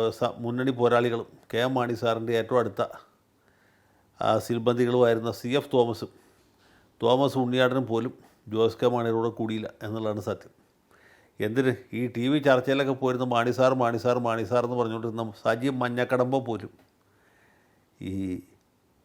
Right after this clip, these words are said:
ജോസ് കെ മാണിയുടെ കൂടെ കൂടിയില്ല. ഇവർ മിക്കവരും തന്നെ പി ജെ ജോസഫിൻ്റെ കൂടെ നിന്നു. ഇതാണ് അന്ന് സംഭവിച്ചത്. അത് കഴിഞ്ഞ്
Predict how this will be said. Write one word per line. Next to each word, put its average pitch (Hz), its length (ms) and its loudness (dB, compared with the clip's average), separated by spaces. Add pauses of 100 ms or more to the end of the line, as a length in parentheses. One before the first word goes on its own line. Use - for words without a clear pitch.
(600)
ജോസ് 117 260 2
കെ 139 160 4
മാണിയുടെ 123 240 4
കൂടെ 120 220 0
കൂടിയില്ല. 101 280 -6 (260)
ഇവർ 110 140 -6 (100)
മിക്കവരും 117 420 0
തന്നെ 110 180 -4 (320)
പി 113 100 -4 (120)
ജെ 127 120 -6
ജോസഫിൻ്റെ 110 440 -4
കൂടെ 107 180 -4
നിന്നു. - 140 -18 (1000)
ഇതാണ് 151 380 10 (160)
അന്ന് 143 140 2 (100)
സംഭവിച്ചത്. 131 420 2 (160)
അത് 117 140 0
കഴിഞ്ഞ് 135 200 0